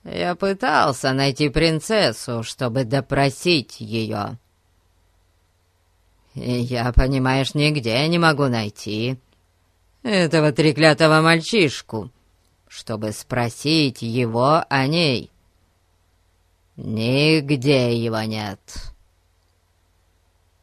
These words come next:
Я начинаю думать, что он тоже исчез. Причем намеренно исчез.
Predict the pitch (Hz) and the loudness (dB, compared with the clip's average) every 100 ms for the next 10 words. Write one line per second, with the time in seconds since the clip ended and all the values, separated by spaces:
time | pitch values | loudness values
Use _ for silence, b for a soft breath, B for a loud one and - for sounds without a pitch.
0 | 208 - 156 139 147 180 202 233 208 202 | -12 -6 -4 -2 -2 -2 -2 0 2 4
1 | 202 180 147 143 156 156 - 180 196 214 | 2 2 2 2 0 -2 0 0 0 0
2 | 135 123 123 131 147 113 - _ _ _ | 0 0 -2 -2 -2 -2 -6 _ _ _
3 | _ _ - 139 135 - - - 151 104 | _ _ -2 0 0 -2 -6 0 0 0
4 | - - - _ _ _ _ _ _ _ | -4 -16 -20 _ _ _ _ _ _ _
5 | _ _ _ _ _ _ _ - 120 120 | _ _ _ _ _ _ _ -14 -6 -2
6 | 120 - 127 135 131 131 127 110 - _ | -2 -2 2 4 4 4 0 -2 -8 _
7 | _ _ 113 127 135 139 135 131 147 170 | _ _ -4 0 2 4 4 4 6 6
8 | 180 180 170 156 147 139 131 117 _ - | 6 6 6 4 2 2 2 0 _ -2
9 | 135 123 - - 156 131 113 101 - | -2 -2 -6 -4 0 2 0 -6 -16